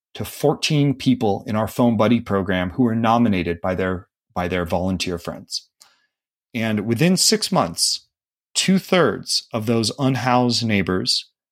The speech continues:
were able to secure stable housing. Uh, they, they used the money better than I could have used it for them. And so now we have grown the Miracle Money, is the program,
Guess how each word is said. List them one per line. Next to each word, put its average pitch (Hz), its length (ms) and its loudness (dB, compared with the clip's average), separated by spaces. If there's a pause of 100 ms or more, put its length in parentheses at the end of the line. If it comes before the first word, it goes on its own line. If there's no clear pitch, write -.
(220)
were 113 200 0
able 117 240 4
to 117 120 -4
secure 104 380 -2
stable 87 360 -4
housing. - 400 -10 (1000)
Uh, - 160 -18
they, 120 260 2
they 120 200 0
used 156 320 2
the 170 60 0
money 131 280 4
better 107 240 2
than 90 140 -2
I 95 140 -2
could 117 160 -8
have 104 100 -4
used 95 240 -4
it - 100 -16
for 82 200 -8
them. - 240 -20 (1080)
And 101 160 -8
so 113 300 4
now 120 840 0
we 107 240 0
have 98 220 -2
grown 120 640 2
the 98 240 -2 (200)
Miracle 123 480 2
Money, 107 580 2
is - 80 -4
the - 80 -16
program, 98 580 -4